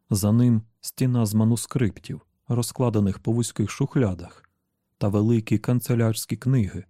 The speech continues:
з полотняними обкладинками, у яких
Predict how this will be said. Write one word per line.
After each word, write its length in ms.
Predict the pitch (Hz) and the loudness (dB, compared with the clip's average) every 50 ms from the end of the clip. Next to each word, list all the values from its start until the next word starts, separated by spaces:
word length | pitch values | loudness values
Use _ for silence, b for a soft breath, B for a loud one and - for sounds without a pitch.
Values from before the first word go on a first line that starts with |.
| _ - - | _ -6 -6
з 120 | 117 - | -6 -6
полотняними 680 | - - 131 123 120 117 110 - - 104 98 95 95 98 | -4 -4 -2 0 0 0 -2 -2 -2 -2 0 0 0 0
обкладинками, 840 | 110 113 110 - - 110 90 82 - 80 82 - - - 107 110 104 _ _ _ _ _ _ _ _ _ _ _ _ _ _ _ _ _ _ _ b b b | 0 -2 -4 -4 -4 -4 -4 -4 -8 -14 -16 -16 -16 -16 -16 -16 -16 _ _ _ _ _ _ _ _ _ _ _ _ _ _ _ _ _ _ _ b b b
у 100 | - 110 | 0 2
яких 520 | 101 101 95 - - 127 117 110 - - | 2 2 0 0 0 0 0 0 -2 -8